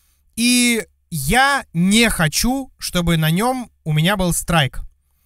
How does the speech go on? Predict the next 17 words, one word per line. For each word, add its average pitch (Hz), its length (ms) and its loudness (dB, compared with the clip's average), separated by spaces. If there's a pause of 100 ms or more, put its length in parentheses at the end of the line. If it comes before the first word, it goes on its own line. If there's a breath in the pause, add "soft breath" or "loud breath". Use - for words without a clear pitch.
(360 loud breath)
Страйк 254 380 0
могут 185 340 -2
дать 233 400 -4
за 156 320 -2
просмотр 175 560 -2
видео 202 400 -2
с - 120 -2
авторскими 185 460 -4
правами. 156 480 2
То 151 120 -2
есть 160 140 2
вообще 175 240 0
любых 185 380 0
чужих 160 360 -2
видео. 160 340 -2
Мо-, 156 240 -4
можно, 165 360 -2